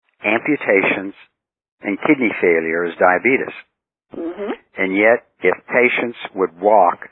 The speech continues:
Speaker 1: thirty minutes a day, five days a week, just walk, it's estimated the incidence of diabetes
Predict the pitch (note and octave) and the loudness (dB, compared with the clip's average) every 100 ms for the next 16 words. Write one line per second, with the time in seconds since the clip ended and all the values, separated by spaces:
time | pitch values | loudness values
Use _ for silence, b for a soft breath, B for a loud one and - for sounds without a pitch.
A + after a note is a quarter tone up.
0 | - G#2+ A2+ A#2+ A#2+ A#2 - B2 F#2+ F2 | -4 0 2 2 0 0 -4 2 4 4
1 | F2 - G2+ G#2+ A#2 A#2+ A#2+ - B2 F2+ | 2 0 2 2 2 2 2 0 0 0
2 | D#2+ - _ C#3+ C#3+ D#3+ E3+ - - _ | -2 -6 _ -6 0 2 2 -2 -10 _
3 | _ _ _ _ _ _ _ _ _ - | _ _ _ _ _ _ _ _ _ -16
4 | G2 A#2 - G#2+ G#2 G#2 G#2 G2 A2+ - | 0 0 0 0 4 4 4 4 2 2
5 | A2 G#2+ - F#2 G2 F#2+ G2+ F#2+ | 0 0 -2 2 4 4 0 -2